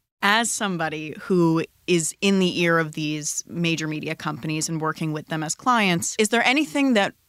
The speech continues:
public perception just doesn't understand about this strike, about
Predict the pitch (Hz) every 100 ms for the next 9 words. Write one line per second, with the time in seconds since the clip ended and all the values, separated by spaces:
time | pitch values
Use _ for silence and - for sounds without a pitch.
0 | _ _ - - - 226 220 214 - -
1 | _ - 185 - 165 - 170 160 180 -
2 | - 190 185 185 175 160 - 160 151 -
3 | - - - 165 156 156 - - - -
4 | - - 175 165 - - 269 254 247 -
5 | 175 175 165 160